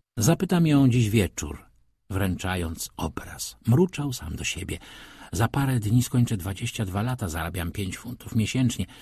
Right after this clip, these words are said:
Nie ma sensu czekać dłużej”. Czas mijał spokojnie w bocznym pokoju firmy. Vincent sprzedawał przeciętnie około pięćdziesięciu kopii dziennie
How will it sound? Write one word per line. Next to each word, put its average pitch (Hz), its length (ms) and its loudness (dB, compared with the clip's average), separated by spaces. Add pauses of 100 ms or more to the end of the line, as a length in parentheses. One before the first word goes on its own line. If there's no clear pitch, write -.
(360)
Nie 127 140 -4
ma - 100 -6
sensu - 480 -2
czekać 110 320 -4
dłużej”. 98 540 -4 (600)
Czas - 280 2
mijał 135 360 4
spokojnie 151 720 2
w 78 100 -2
bocznym 113 480 0
pokoju 90 460 -4
firmy. - 580 -8 (200)
Vincent 170 720 4
sprzedawał 190 560 2
przeciętnie 143 720 2
około 113 500 2
pięćdziesięciu 120 800 2
kopii 98 300 -4
dziennie 80 640 -8